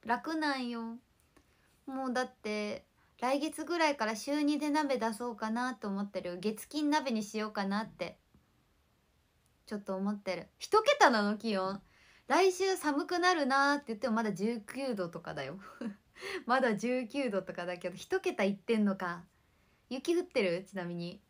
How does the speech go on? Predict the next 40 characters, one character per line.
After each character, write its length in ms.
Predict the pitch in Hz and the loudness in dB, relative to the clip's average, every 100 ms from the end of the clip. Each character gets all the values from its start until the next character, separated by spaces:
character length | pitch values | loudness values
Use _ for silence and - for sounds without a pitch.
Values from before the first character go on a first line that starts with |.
| _ _ _ _ - | _ _ _ _ -16
ち 100 | - | -6
な 140 | 254 262 | -4 -2
み 100 | 254 | -2
に 120 | 254 | -2
雪 220 | 220 277 | 0 0
は 100 | 208 | 2
も 140 | 208 | 2
う 80 | 208 | 0
降 40 | 226 | -4
っ 20 | |
て 180 | - 196 | -6 -6
る？ 300 | 180 226 - _ _ _ _ _ _ _ _ _ _ _ _ _ _ _ _ _ _ _ _ _ _ _ _ _ _ _ _ _ _ _ _ _ _ _ _ _ _ _ _ _ _ _ _ _ - | -6 -8 -14 _ _ _ _ _ _ _ _ _ _ _ _ _ _ _ _ _ _ _ _ _ _ _ _ _ _ _ _ _ _ _ _ _ _ _ _ _ _ _ _ _ _ _ _ _ -10
明 80 | 214 - | -8 0
日 180 | 370 370 | 4 6
は 140 | 320 240 | 6 4
ね、 260 | 214 202 | 0 -2
さ 160 | 202 240 | -2 -2
つ 120 | 349 | 4
ま 160 | 415 427 | 6 6
い 40 | |
も 180 | 415 415 | 4 2
ね、 260 | 403 381 - | 2 0 0
え 100 | 247 | 2
げ 160 | 320 | 2
つ 160 | 320 403 | 2 2
な 220 | 427 480 | 4 4
い 40 | 392 | 4
量 160 | 330 | 4
の 160 | 269 277 | 2 -2
さ 100 | 240 | -6
つ 100 | 247 | -4
ま 140 | 254 | -2
い 40 | 254 | -2
も 180 | 240 | -2
で 100 | 208 - | -4 0
も 120 | 240 | 4
ら 80 | 247 | 2
っ 120 | 240 | 2
た 120 | 262 | -2
の。 220 | 226 190 | -2 -4